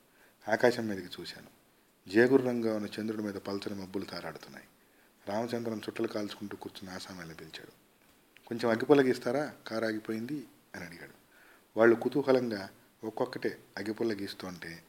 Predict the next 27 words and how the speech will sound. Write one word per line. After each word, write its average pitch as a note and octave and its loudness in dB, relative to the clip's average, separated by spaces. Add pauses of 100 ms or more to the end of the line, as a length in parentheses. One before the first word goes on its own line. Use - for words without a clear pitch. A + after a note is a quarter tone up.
(400)
ఆ G#2+ 2
వెలుగులో A#2+ 4
ఏదో A2+ 2
మరమ్మతు G#2 -6
చేశాడు G2 -8
రామచంద్రం. E2 -14 (1300)
"థ్యాంక్స్," G2 2 (540)
అంటూ A2+ 4
కారు A2 8
ఎక్కి - 4
కూర్చున్నాడు F#2+ -6
స్టీరింగ్ F2 -8
దగ్గర. D2+ -14 (560)
"ఏ G#2+ 6
ఊరు C3+ 12
ఎడుతున్నారు C3 10
బాబు?" A#2 6 (260)
అన్నాడు G2 -8
ఒక - -10
ఆసామి. F2+ -12 (240)
"తణుకు," A2 -4 (180)
అన్నాడు F#2 -12
నాగభూషణం. - -10 (640)
"శానా C3 12
దూరం, B2+ 10 (160)
జాగ్రత్త A#2 8
బాబు, G2+ 8